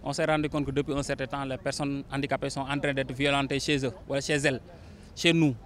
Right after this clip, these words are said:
Parce que, euh, au début, c'était des violences, euh, verbales. On nous disait des, des mots chargés, quoi.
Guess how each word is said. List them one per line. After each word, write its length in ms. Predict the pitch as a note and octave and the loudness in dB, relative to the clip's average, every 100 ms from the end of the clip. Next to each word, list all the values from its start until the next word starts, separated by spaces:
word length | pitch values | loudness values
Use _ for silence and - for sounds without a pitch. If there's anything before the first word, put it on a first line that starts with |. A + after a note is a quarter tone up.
| - - - - | -18 -18 -18 -8
Parce 160 | - D3+ | -4 0
que, 80 | E3 | 4
euh, 800 | E3 D#3 D3+ D3 D3 C#3+ C#3+ C#3 | 6 6 4 4 2 2 0 0
au 80 | D3+ | 2
début, 180 | D#3 E3 | 2 2
c'était 220 | D#3+ D3+ | 2 0
des 100 | D3 | 0
violences, 460 | C#3+ C#3+ C#3+ C#3 - | 2 2 2 0 0
euh, 300 | C#3 C3+ C3 | 0 2 4
verbales. 360 | C#3 C3+ B2+ C3+ - - - - - - - | 4 4 2 0 -6 -20 -20 -20 -20 -8 2
On 80 | |
nous 120 | C#3+ C3+ | 4 4
disait 260 | C3+ C3+ | 4 4
des, 400 | B2+ C3 C3 C3 | 4 4 4 2
des 180 | B2+ C#3+ | 4 4
mots 720 | C#3+ C#3+ D3 D3 C#3+ C#3 C3 | 6 6 6 6 4 4 0
chargés, 360 | - D3+ C#3+ F#3 | 2 2 2 0
quoi. 180 | C#3 | 0